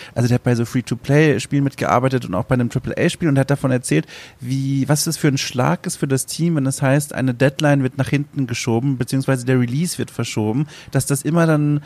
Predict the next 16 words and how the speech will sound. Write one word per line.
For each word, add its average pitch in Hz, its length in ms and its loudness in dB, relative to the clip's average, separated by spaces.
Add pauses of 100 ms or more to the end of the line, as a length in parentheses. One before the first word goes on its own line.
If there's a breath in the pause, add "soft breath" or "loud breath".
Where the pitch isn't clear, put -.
(140 loud breath)
scheinbar 151 720 2
in 107 400 -4
seiner 143 200 2
Erfahrung 135 340 0
nach 127 140 -2
für 131 160 -4
die 120 120 -4
Mitarbeiter 139 600 0
eine 127 220 0
extrem 139 720 0
zermürbende 139 560 2
Erfahrung 117 400 0
ist, - 140 -6
weil 131 80 2
man 127 140 2
quasi 127 400 0